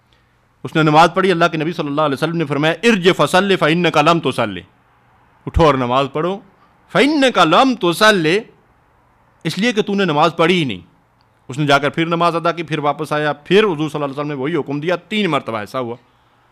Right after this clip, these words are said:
اور چوتھی مرتبہ وہ عرض کرتا ہے، "یا رسول اللہ صلی اللہ علیہ وسلم، میں تو ایسے ہی نماز پڑھتا ہوں۔"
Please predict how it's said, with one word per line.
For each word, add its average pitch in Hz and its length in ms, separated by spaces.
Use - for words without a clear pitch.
اور 160 80
چوتھی 233 320
مرتبہ 160 240
وہ 151 100
عرض 135 160
کرتا 156 220
ہے، 160 60
"یا 135 100
رسول 127 220
اللہ 143 120
صلی 127 120
اللہ 120 120
علیہ 123 200
وسلم، 180 120
میں 185 100
تو 202 100
ایسے 196 220
ہی 254 60
نماز 262 300
پڑھتا 247 240
ہوں۔" - 140